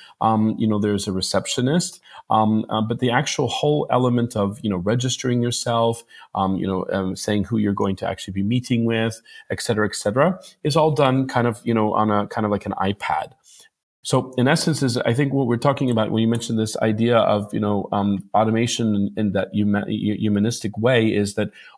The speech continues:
you know, when we go to the reception, for example, now, um, uh, the receptionist, um,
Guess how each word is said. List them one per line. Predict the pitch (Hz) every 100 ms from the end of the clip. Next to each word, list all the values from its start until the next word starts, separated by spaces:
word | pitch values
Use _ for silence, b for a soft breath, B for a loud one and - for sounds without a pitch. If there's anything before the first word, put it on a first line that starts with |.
| _
you | 123
know, | 110
when | 101 113 113
we |
go | 110 147
to | 147
the | 110
reception, | 104 - 143 - 123
for | 110 101
example, | 107 101 101 104 101
now, | 107 107 113 101 107 -
um, | 104 101 104 -
uh, | 104 101 98 - -
the | 110
receptionist, | 107 160 165 - 104 101 - -
um, | 104 104 107